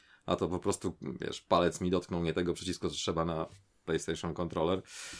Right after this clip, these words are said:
Więc, e, nie wiem, z tych dwóch bet ja myślałem, że właśnie będzie, dobra, odpalę, zobaczę, to, e, a potem King of Fighters, a tutaj nie, głównie grałem w D N F.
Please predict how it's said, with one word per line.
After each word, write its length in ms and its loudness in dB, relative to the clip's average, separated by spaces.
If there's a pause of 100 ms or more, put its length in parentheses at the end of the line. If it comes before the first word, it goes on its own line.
(600)
Więc, 720 -6
e, 180 -6 (540)
nie 140 10
wiem, 240 2 (560)
z 80 -2
tych 180 4
dwóch 260 8
bet 380 8 (340)
ja 140 2
myślałem, 340 4
że 80 2
właśnie 220 2
będzie, 240 2
dobra, 280 4
odpalę, 400 6
zobaczę, 460 2
to, 160 -10
e, 460 -4
a 100 2
potem 280 2
King 200 2
of 100 6
Fighters, 500 6
a 60 0
tutaj 300 0
nie, 260 2
głównie 340 2
grałem 320 2
w 40 -8
D 180 -2
N 100 0
F. 260 -14